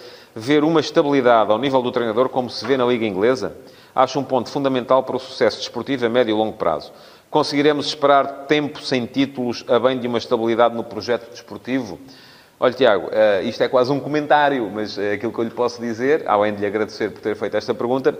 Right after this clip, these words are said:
é que sim, estou de acordo consigo. Acho que essa estabilidade é fundamental. Aliás, A minha ideia ao escrever hoje sobre o Wolverhampton tinha a ver um bocado com isso, com aquilo que é a estabilidade na condução, com aquilo que é,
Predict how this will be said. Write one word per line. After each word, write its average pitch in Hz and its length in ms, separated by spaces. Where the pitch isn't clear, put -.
é 139 140
que 151 180
sim, 156 300
estou 156 160
de 139 60
acordo 147 260
consigo. 147 520
Acho - 300
que 123 200
essa 117 220
estabilidade 117 580
é 131 60
fundamental. 123 1000
Aliás, 98 380
A 107 140
minha 143 240
ideia 113 240
ao 104 60
escrever 113 360
hoje 110 200
sobre 101 200
o 104 40
Wolverhampton 110 560
tinha 120 220
a - 20
ver 123 160
um 123 60
bocado 117 300
com 123 180
isso, 139 300
com 107 220
aquilo 113 260
que 123 160
é 123 60
a 120 40
estabilidade 113 540
na 107 80
condução, 117 560
com 131 140
aquilo 123 280
que 113 240
é, 120 200